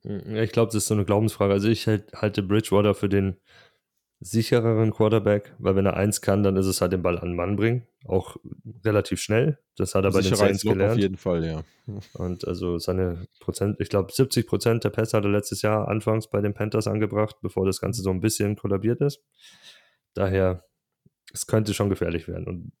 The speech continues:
Speaker 1: die Anspielstation hat er mit, mit Sutton, Jeudy, Hamler, wenn er spielt, Noah Fant, äh, den zwei Running Backs, also
Speaker 2: Okay, jetzt redet aber unsere Defensiv-Backs bitte nicht schlecht,
Speaker 1: Nein,
Speaker 2: weil die
Speaker 1: die,
Speaker 2: sind gut.
Speaker 1: eure Defense ist, ist, ist sehr, sehr gut, aber ich glaub,
Speaker 2: <laughs>
Speaker 1: äh, die größte Frage ist halt euer Pass Rush.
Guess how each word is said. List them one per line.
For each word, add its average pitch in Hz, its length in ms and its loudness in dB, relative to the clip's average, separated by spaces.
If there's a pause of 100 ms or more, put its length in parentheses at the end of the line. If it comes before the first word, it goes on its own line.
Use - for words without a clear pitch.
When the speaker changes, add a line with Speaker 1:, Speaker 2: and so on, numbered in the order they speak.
(100)
Speaker 1:
die 104 80 0
Anspielstation 107 680 0
hat 113 100 2
er 98 120 4
mit, 95 240 -2
mit 95 160 -4
Sutton, 101 400 -2
Jeudy, 101 500 2 (500)
Hamler, 110 380 4
wenn 101 120 4
er 101 80 4
spielt, 101 260 2
Noah 98 260 4
Fant, 95 380 -2
äh, 92 220 0
den 95 160 -2
zwei 98 200 -2
Running 98 340 2
Backs, 98 380 0
also 95 340 -4 (480)
Speaker 2:
Okay, - 200 0
jetzt 107 280 0
redet 131 140 2
aber 113 140 2
unsere 113 280 0
Defensiv-Backs 104 720 -2
bitte - 180 -6
nicht 90 160 -2
schlecht, - 180 0
Speaker 1:
Nein, 180 140 4
Speaker 2:
weil 233 60 4
die 185 80 4
Speaker 1:
die, 147 80 6
Speaker 2:
sind - 80 -2
gut. - 100 0
Speaker 1:
eure 143 140 2
Defense 165 320 2
ist, - 180 -2
ist, 120 180 2
ist 104 140 2
sehr, 139 160 4
sehr 123 140 4
gut, 175 260 0
aber 104 220 4
ich 101 80 0
glaub, 117 280 2
Speaker 2:
<laughs> - 0 -
Speaker 1:
äh, 110 280 2 (880)
die 117 80 -2
größte 127 320 2
Frage 120 320 4
ist 117 140 0
halt 113 80 4
euer 107 160 4
Pass - 280 -4
Rush. - 280 -6